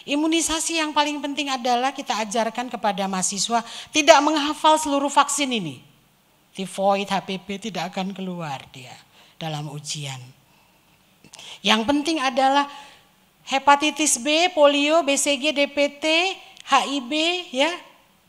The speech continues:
Kemudian M R. Kita nggak ada M M R. M M R kita import. Nah, jangan belajar yang melebihi dari kompetensi. Dan ingatkan kepada mahasiswa kita,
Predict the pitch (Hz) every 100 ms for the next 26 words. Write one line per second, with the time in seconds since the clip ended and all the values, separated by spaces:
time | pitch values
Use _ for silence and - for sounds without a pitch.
0 | _ 233 240 247 254 254 254 254 240 -
1 | 226 214 190 156 - - 226 - 240 208
2 | 214 214 220 202 190 175 180 202 226 240
3 | 240 254 240 233 240 214 185 160 131 -
4 | _ _ _ _ _ _ 139 - - -
5 | - 233 - - - _ _ - 240 269
6 | 262 302 294 269 233 220 247 254 240 220
7 | 214 202 170 208 180 226 208 175 170 240
8 | 285 175 175 165 143 143 - 127 - _
9 | - _ _ 160 160 196 196 226 226 262
10 | 254 233 190 170 175 170 160 175 156 165
11 | 170 160 214